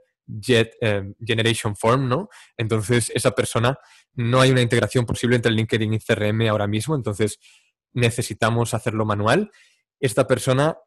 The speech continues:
tiene todas las, em, reglas a seguir a través de, del form, a través de, de, eh, puntos de información dentro del form, y eso, digamos, de alguna manera facilita a la persona de ventas a introducir estos contactos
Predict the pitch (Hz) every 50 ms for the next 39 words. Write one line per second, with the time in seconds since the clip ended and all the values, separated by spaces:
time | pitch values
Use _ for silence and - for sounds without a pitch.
0 | _ _ _ - 131 131 135 143 147 156 - _ - 135 135 139 131 131 131 127
1 | 120 117 110 - - - - _ _ _ _ _ _ _ - 120 110 110 107 107
2 | 107 104 104 104 - _ _ _ _ _ _ - - _ - - 131 139 143 139
3 | 123 131 117 - 123 120 139 160 147 - 120 117 117 117 117 113 - - _ -
4 | 113 113 107 - - - 123 143 196 220 220 190 - _ _ - 113 - - 104
5 | 104 104 101 92 107 104 101 101 98 101 - _ _ _ _ _ _ _ _ _
6 | _ - - - - 127 113 117 110 107 101 - - _ _ - 117 107 - -
7 | 143 156 156 139 131 117 120 117 113 - 117 110 104 107 - 127 127 123 117 113
8 | 107 - 117 104 101 98 - - 117 127 156 165 - - - 127 - - 165 170
9 | - _ _ _ _ _ _ - 131 123 135 147 156 151 135 143 139 143 143 143
10 | 135 135 151 143 - 135 107 - - 110 120 123 117 135 131 127 123 120 - -
11 | 113 107 104 104 101 104 98 - 107 - - 120 110 107 107 107 107 110 107 120
12 | 113 - - 110 101 104 107 104 98 - 117 113 - - 113 - - - 104 101
13 | - 120 113 110 - 143 143 143 -